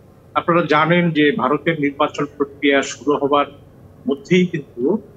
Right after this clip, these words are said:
ভারতের প্রধানমন্ত্রী বাংলাদেশের প্রধানমন্ত্রীকে ভারত সফরের জন্য আমন্ত্রণ জানিয়েছিলেন এবং ভারতের পররাষ্ট্র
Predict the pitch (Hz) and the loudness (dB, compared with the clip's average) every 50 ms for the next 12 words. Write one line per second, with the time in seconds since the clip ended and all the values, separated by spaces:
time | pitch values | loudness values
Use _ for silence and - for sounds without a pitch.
0 | - - - - - - - - - - 123 143 156 - - 165 165 160 - 147 | -20 -20 -20 -20 -20 -20 -20 -16 -8 -2 0 0 0 0 0 -2 -2 -2 -2 -2
1 | 120 147 147 147 151 151 147 - - 147 - 131 131 131 131 131 123 120 - - | 0 0 0 0 0 -2 -2 -2 -4 -2 -2 0 0 0 0 0 0 -2 -4 -8
2 | - - - 131 - 127 123 131 139 131 - - - 139 - 170 165 165 - - | -12 -12 -10 -10 -10 -10 -10 -10 -12 -14 -14 -14 -14 -6 -4 -4 -4 -4 -6 -8
3 | - 143 135 - - 127 - - - - - - 127 123 123 123 113 113 127 127 | -8 -8 -8 -8 -10 -10 -10 -12 -18 -20 -14 -12 -8 -4 -2 -2 -2 -2 -6 -6
4 | - 143 143 135 139 143 143 147 156 156 - - 190 202 202 156 127 131 131 127 | -4 -4 -4 -2 -2 -2 0 0 -2 -2 -2 -2 -2 0 0 -2 -2 -4 -4 -4
5 | - - - - - - - - - - - 135 147 165 160 165 175 170 - - | -6 -10 -18 -20 -20 -20 -20 -20 -16 -4 -2 0 0 2 0 0 -2 -2 -2 0
6 | 151 147 151 160 156 - - 185 | 0 2 2 0 -2 -4 -6 -8